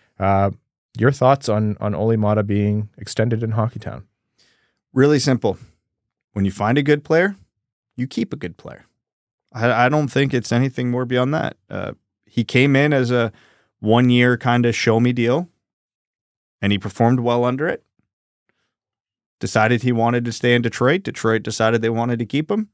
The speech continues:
Speaker 2: Gave him a nice value contract, uh,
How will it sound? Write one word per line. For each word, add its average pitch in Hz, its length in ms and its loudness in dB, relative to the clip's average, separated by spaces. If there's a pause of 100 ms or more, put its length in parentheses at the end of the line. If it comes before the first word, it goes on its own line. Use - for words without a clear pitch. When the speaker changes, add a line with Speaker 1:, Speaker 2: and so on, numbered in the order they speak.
(1160)
Speaker 2:
Gave 120 180 2
him 127 140 4
a 123 60 4
nice 123 220 4
value 117 380 2
contract, 139 680 -2
uh, 92 260 -4